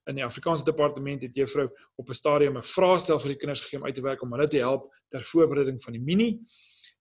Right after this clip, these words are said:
Toe kom die mamma's terug na my toe en sê, "Maar dis onmoontlik, hoe kan sy nou verwag dat hulle op 'n donderdag aand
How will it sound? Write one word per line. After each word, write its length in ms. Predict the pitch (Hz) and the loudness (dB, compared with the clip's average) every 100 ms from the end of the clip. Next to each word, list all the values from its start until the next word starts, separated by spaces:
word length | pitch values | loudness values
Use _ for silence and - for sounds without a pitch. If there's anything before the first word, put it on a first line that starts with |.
| - | -2
Toe 80 | 170 165 | 0 2
kom 200 | 165 147 | 0 0
die 80 | 135 | -4
mamma's 460 | 135 156 156 143 - | -4 0 0 -2 -2
terug 160 | 160 | -2
na 80 | 139 | -2
my 120 | 143 135 | -6 -6
toe 100 | 139 | -8
en 60 | |
sê, 160 | 127 143 | -6 -6
"Maar 160 | 143 135 | -4 -6
dis 140 | - | 2
onmoontlik, 520 | 226 214 170 185 151 | 4 4 2 2 0
hoe 100 | 143 170 | -2 -2
kan 180 | 208 | -2
sy 140 | 180 180 | 0 -2
nou 120 | 170 | 0
verwag 300 | 156 147 143 | 0 2 0
dat 100 | 147 | 0
hulle 120 | 143 | -2
op 120 | 135 | -2
'n 60 | 135 | -2
donderdag 420 | 135 156 156 - | -2 0 -2 -2
aand 280 | 143 143 | -4 -4